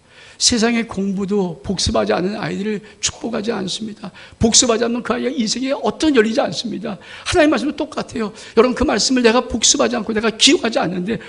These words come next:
어떻게 그 말씀이 나의 삶 속에 역사하십니까? 그래서 말씀을 듣고 깨달을 때 어떻게 준다고? 하나님이 백 배,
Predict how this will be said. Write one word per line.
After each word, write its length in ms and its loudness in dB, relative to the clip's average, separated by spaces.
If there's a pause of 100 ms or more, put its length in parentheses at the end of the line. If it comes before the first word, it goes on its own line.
어떻게 300 6
그 120 -6
말씀이 260 0
나의 200 0
삶 240 -2
속에 140 -6
역사하십니까? 540 -6
그래서 220 -6 (220)
말씀을 380 2
듣고 160 -8
깨달을 420 -4
때 100 -2
어떻게 260 -2
준다고? 280 -6
하나님이 280 0 (320)
백 400 4
배, 360 4